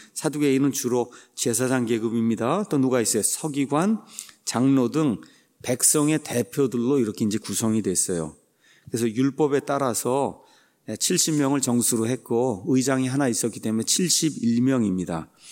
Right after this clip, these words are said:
그래서 로마 제국의 통치하에서도 정치 문제는 로마 제국, 이게 사람을 죽이고 살리고 하는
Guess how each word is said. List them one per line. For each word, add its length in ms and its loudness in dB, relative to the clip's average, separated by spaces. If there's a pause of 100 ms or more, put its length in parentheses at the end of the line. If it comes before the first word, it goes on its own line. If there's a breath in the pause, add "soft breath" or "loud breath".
(340 loud breath)
그래서 300 2
로마 420 2
제국의 380 0
통치하에서도 1160 0 (500 loud breath)
정치 460 2
문제는 920 2
로마 360 2
제국, 440 -2 (140)
이게 180 -4
사람을 460 0
죽이고 440 -2
살리고 380 0
하는 180 0